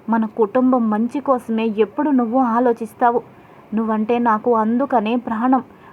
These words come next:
అంటూ హగ్ చేసుకుంటుంది. ఇక శ్యామల కూడా, "జగదీశ్వరి, నాకు పిల్లలు లేకపోయినా ఇది నా కుటుంబం, నా అన్న కుటుంబం, వీళ్ళంతా నా మనుషులు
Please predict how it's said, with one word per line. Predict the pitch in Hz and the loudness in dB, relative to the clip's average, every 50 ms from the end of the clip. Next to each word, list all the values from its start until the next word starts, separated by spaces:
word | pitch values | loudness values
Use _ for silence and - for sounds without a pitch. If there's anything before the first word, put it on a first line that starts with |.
| - - - - | -20 -12 0 0
అంటూ | 233 240 233 220 226 226 | 0 0 2 0 0 0
హగ్ | 233 233 247 233 233 - 226 | 2 0 -4 -4 0 0 0
చేసుకుంటుంది. | 220 220 - - 247 226 214 233 226 226 220 208 196 - - - | 0 0 0 -2 -2 -2 0 -2 -2 0 -2 -2 -4 -4 -4 -4
ఇక | 233 226 247 240 | -4 -2 -2 -4
శ్యామల | 226 - 233 190 190 196 208 233 240 | -2 0 2 2 2 2 2 0 0
కూడా, | 247 240 247 214 214 214 214 - - - - - - - - - 196 | 0 0 0 2 4 4 2 2 -2 -14 -20 -20 -20 -20 -14 -12 -10
"జగదీశ్వరి, | 165 196 240 214 208 214 226 226 226 220 - 226 226 214 226 214 208 208 220 - - - - - - 214 | -2 0 0 0 2 2 4 2 2 2 0 -2 0 2 2 2 2 0 -2 -6 -14 -20 -20 -12 -6 -2
నాకు | 220 226 226 208 196 - 196 220 | 0 2 2 2 2 2 0 0
పిల్లలు | 226 - 247 226 233 247 254 262 | 2 2 0 2 2 2 2 0
లేకపోయినా | 240 214 202 202 202 240 220 - 220 202 202 214 220 240 220 - - - - - - - - - | 2 2 0 0 -2 -4 -2 -2 -2 -2 0 0 0 0 0 -6 -12 -20 -20 -20 -20 -16 -6 -4
ఇది | 285 277 302 | -2 -2 0
నా | 247 208 190 165 180 233 | 0 0 -2 -2 -2 -4
కుటుంబం, | 254 - 320 277 262 339 320 330 311 311 285 - - - - - - - - - - - | 0 0 -2 0 0 -2 0 2 0 0 0 -2 -6 -16 -20 -20 -20 -20 -20 -16 -8 -2
నా | 214 226 | 0 0
అన్న | 220 185 185 202 254 | 0 0 0 -2 -2
కుటుంబం, | 262 - 294 254 - 311 285 277 - 175 - - - - - - - - - - - - - | 0 -2 -2 -2 0 0 0 2 0 0 -2 -6 -16 -20 -20 -20 -20 -20 -20 -20 -18 -14 -6
వీళ్ళంతా | 185 233 277 269 240 214 202 220 220 285 | -4 -2 0 2 0 0 0 0 0 0
నా | 285 233 180 156 175 | 0 0 0 0 0
మనుషులు | 226 254 285 269 277 262 - 277 262 269 240 | 0 2 2 2 0 -2 -2 -2 -2 -2 -2